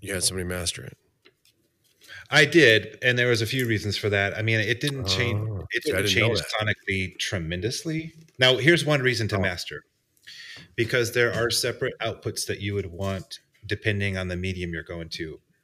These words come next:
Speaker 2: We are specifically streaming, so for the most part, you just get it mastered and you're good.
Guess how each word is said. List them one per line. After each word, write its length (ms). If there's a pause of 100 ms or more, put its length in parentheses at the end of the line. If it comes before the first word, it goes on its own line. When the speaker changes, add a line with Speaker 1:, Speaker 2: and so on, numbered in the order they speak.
(440)
Speaker 2:
We 180
are 140
specifically 640
streaming, 680
so 420
for 140
the 100
most 240
part, 160
you 80
just 180
get 120
it 100
mastered 340
and 80
you're 120
good. 320